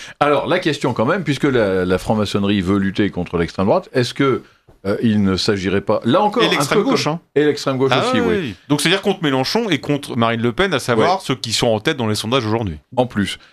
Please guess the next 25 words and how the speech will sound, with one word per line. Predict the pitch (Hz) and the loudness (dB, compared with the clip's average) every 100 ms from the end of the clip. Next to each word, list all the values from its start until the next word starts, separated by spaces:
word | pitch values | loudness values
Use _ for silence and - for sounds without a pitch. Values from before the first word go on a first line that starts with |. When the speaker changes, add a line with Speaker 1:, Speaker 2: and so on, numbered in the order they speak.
| _ _ | _ _
Speaker 1:
Mais | 117 | 2
alors, | 165 170 127 - _ | 4 2 0 -2 _
la | 120 120 | -2 0
question, | 110 - 277 | -2 -2 -2
c'est | - | 0
est-ce | - 131 - | 2 0 0
qu'il | 151 123 | 0 0
serait | - 101 | 0 -2
pas | - 92 | -2 -2
temps | 143 117 | -2 0
également | 92 95 190 233 | 0 0 0 0
qu'on | 147 151 - 110 | 0 0 0 0
demande | 98 139 165 147 95 | 2 2 2 0 0
des | 90 104 | -2 -2
comptes, | 135 110 - | 0 -2 0
nous, | 131 139 92 - _ _ _ | 0 0 -2 -10 _ _ _
à | 101 | 0
la | 92 | 2
maçonnerie | 92 - 92 92 - | 0 0 0 -2 0
et | 156 | 2
aux | 139 | 2
francs-maçons ? | - 92 85 - - _ _ _ _ _ - | 0 -6 -4 -6 -8 _ _ _ _ _ 0
Et, | 120 131 | 2 2
euh, | 98 | 0
voilà, | 87 85 101 | 0 2 2